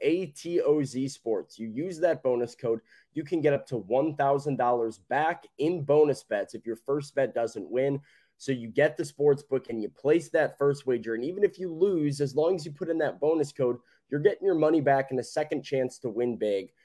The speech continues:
It's the best way to do sports betting when the risk is limited and you can get money back. Uh, you know, it doesn't get better than that. So get with the king of sports books and make sure you use the bonus code A T O Z Sports on Bet M G M dot com.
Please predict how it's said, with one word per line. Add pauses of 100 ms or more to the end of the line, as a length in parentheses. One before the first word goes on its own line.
(120)
It's
the
best
way
to
do
sports
betting
when
the
risk
is
limited
and
you
can
get
money
back. (160)
Uh, (100)
you
know,
it
doesn't
get
better
than
that.
So
get
with
the
king
of
sports
books (300)
and
make
sure
you
use
the
bonus
code
A
T
O
Z
Sports
on
Bet
M
G
M
dot (100)
com.